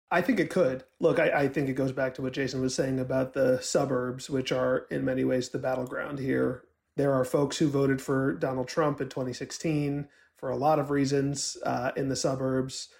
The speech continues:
white folks in particular, white women, very, in very particular, who may be susceptible to an argument like this. And, and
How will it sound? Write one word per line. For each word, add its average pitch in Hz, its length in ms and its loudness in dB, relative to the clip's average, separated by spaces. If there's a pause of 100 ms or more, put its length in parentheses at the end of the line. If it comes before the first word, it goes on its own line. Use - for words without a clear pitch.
(280)
white 147 320 0
folks 135 320 -2
in 131 80 -6
particular, 135 720 -2
white 131 240 -2
women, 135 460 0 (280)
very, 135 480 -2
in 131 160 -4
very 143 240 2
particular, 131 640 0 (280)
who 143 580 6 (400)
may 147 180 4
be 147 80 6
susceptible 139 540 -2
to 156 100 0
an 147 60 2
argument 160 360 2
like 135 200 -4
this. - 320 -4
And, 135 340 0 (160)
and 131 400 2